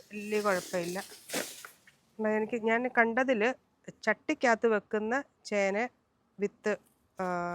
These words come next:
ചേനയ്ക്ക് വലിപ്പമുണ്ട്. എല്ലാം പറിച്ചത് actually ഇവിടെ ഒന്ന്, രണ്ട്, മൂന്നെണ്ണം വലുത് കിട്ടിയുള്ളു. ബാക്കിയൊക്കെ ചെറുതാണ്.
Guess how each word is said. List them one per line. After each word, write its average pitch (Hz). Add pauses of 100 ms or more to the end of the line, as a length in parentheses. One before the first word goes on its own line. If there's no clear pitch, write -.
(220)
ചേനയ്ക്ക് 190
വലിപ്പമുണ്ട്. 165 (1600)
എല്ലാം 208
പറിച്ചത് 196 (1120)
actually 277
ഇവിടെ 233
ഒന്ന്, 214 (1400)
രണ്ട്, 208 (460)
മൂന്നെണ്ണം 208 (380)
വലുത് 202
കിട്ടിയുള്ളു. 156 (880)
ബാക്കിയൊക്കെ 190 (760)
ചെറുതാണ്. 190